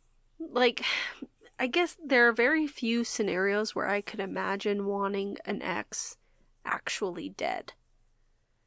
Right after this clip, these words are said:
And usually in these scenarios, when the ex, it's not the ex who is in the wrong that gets dead, it's the ex who's in the wrong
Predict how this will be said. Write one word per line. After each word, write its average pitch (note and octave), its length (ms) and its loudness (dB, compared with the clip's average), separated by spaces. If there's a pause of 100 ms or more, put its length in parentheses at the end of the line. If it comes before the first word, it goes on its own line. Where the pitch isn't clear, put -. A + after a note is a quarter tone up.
(640)
And A3 280 6
usually C4+ 640 4
in A3+ 100 2
these G#3+ 200 4
scenarios, G#3 1000 4 (240)
when A3 340 2
the G3+ 160 2
ex, - 380 0 (140)
it's - 320 -10
not A3+ 340 2
the - 200 0
ex G#3 340 0 (180)
who G#3 360 -2
is G#3 320 4
in G#3 200 0
the F#3 120 0
wrong F#3+ 420 0
that B3 220 -2
gets - 260 -4
dead, B3+ 420 4 (500)
it's - 180 -4
the - 180 -2
ex G#3+ 320 0
who's G#3+ 220 -6
in G3 120 0
the F#3+ 120 -2
wrong F#3+ 440 0